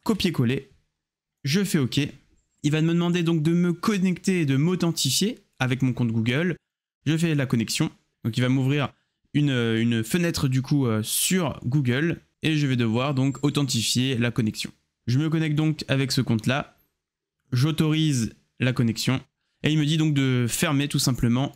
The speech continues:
l'onglet ou le même le navigateur. Moi je vais juste fermer l'onglet, je vais retourner sur Power B I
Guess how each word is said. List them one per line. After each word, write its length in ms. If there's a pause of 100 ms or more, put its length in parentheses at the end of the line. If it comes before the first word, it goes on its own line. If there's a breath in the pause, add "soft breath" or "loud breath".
l'onglet 540 (200)
ou 240
le 120
même 200
le 60
navigateur. 540 (120)
Moi 160
je 120
vais 80
juste 240
fermer 220
l'onglet, 420
je 100
vais 80
retourner 460
sur 280
Power 200
B 80
I 320